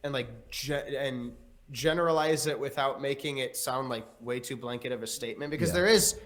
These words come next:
Speaker 1: I know there is an answer for this.
Speaker 2: Yeah,
Speaker 1: Like,
Speaker 2: it, it,
Speaker 1: how,
Speaker 2: it's
Speaker 1: how
Speaker 2: there
Speaker 1: much?
Speaker 2: somewhere.
Speaker 1: But there's, there's a part of me that's telling me that this is a,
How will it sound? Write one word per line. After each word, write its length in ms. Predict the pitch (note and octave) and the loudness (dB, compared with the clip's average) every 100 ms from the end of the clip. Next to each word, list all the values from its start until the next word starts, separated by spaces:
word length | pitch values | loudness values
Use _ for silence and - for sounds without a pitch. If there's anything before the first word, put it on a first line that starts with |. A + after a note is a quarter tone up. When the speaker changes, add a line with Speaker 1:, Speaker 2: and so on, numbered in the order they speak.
| - | -4
Speaker 1:
I 120 | D#3 F3 | 2 8
know 180 | C4 | 10
there 200 | A3 E3 | 10 10
is 140 | F3 C#3+ | 8 6
an 60 | B2+ | 2
answer 380 | C#3 - B2 | 0 -2 -4
for 160 | G#2+ G2+ | -8 -10
this. 440 | D2+ C#2 - - - - | -10 -8 -6 -6 -8 -6
Speaker 2:
Yeah, 200 | D#3 A#2 | -2 2
Speaker 1:
Like, 120 | B2 | 2
Speaker 2:
it, 120 | G2+ | 2
it, 0 | |
Speaker 1:
how, 220 | B2 A#2+ C#3 | 2 2 2
Speaker 2:
it's 100 | - | 4
Speaker 1:
how 180 | D3+ C#3 | 6 6
Speaker 2:
there 80 | |
Speaker 1:
much? 240 | C#3 F3+ - | 4 2 -2
Speaker 2:
somewhere. 420 | F2 C#2+ B1+ E2+ - _ - - - - - - | -4 -10 -12 -14 -18 _ -20 -20 -20 -20 -4 6
Speaker 1:
But 580 | F#3 - - - - - | 6 6 -2 -14 -18 -10
there's, 460 | D#3+ B2+ E3+ F3 | -6 2 4 6
there's 200 | E3+ F3 | 6 6
a 40 | E3+ | 4
part 280 | F3 G3+ B3 | 6 6 6
of 80 | |
me 100 | B3+ A#3+ | 4 2
that's 160 | F#3 | 2
telling 320 | - E3 F3 | 4 4 4
me 100 | E3+ D3+ | 4 2
that 140 | C3+ | 2
this 200 | D3 - | 0 2
is 160 | C#3+ C3+ | 0 2
a, 300 | B2 A2 | 2 0